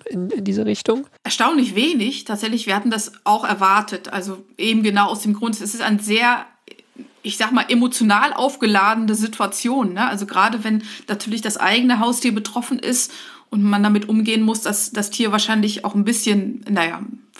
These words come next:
Speaker 2: oder stark gestresst ist, wenn es eben im Haus bleiben muss. Natürlich strengt das auch mich als Mensch dann an. Deshalb hatten wir schon auch erwartet, dass es deutlich mehr Reaktionen gibt. Was es gab,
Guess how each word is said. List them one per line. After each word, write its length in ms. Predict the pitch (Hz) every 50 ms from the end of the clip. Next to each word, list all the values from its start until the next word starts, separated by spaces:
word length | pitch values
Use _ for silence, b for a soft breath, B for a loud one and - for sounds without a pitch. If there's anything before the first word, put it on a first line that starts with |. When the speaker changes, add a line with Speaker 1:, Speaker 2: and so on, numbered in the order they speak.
| - -
Speaker 2:
oder 180 | - - - -
stark 420 | - - - 190 - 240 233 -
gestresst 520 | - 208 - - - - 320 311 - - -
ist, 160 | 254 - -
wenn 100 | 240 226
es 120 | 233 -
eben 220 | - - 226 214 208
im 140 | 208 190
Haus 180 | 202 226 240 -
bleiben 240 | - 220 214 220 214
muss. 220 | 220 226 - B B B B B B B B
Natürlich 800 | 220 214 208 - - 254 285 294 285 311 320 - - - - _ _ - -
strengt 320 | - - - 208 247 247 254
das 120 | 233 226
auch 140 | - 214 -
mich 220 | 220 247 247 -
als 220 | - 190 190 - -
Mensch 220 | - 262 285 -
dann 180 | - 180 - -
an. 260 | - 165 165 170 185 B B B B B B
Deshalb 200 | 214 208 240 220 254
hatten 180 | 269 285 269
wir 80 | 269 254
schon 180 | - 277 269
auch 140 | 262 254 -
erwartet, 380 | 214 196 185 202 233 - 240 226
dass 120 | 214 -
es 120 | 214 202 -
deutlich 360 | 214 220 226 220 233 - -
mehr 120 | 220 220
Reaktionen 460 | 214 202 208 208 - - 214 208 202
gibt. 240 | 208 247 262 269 -
Was 140 | 220 208 233
es 180 | 208 - - -
gab, 460 | 180 170 190 214 262 330 359 -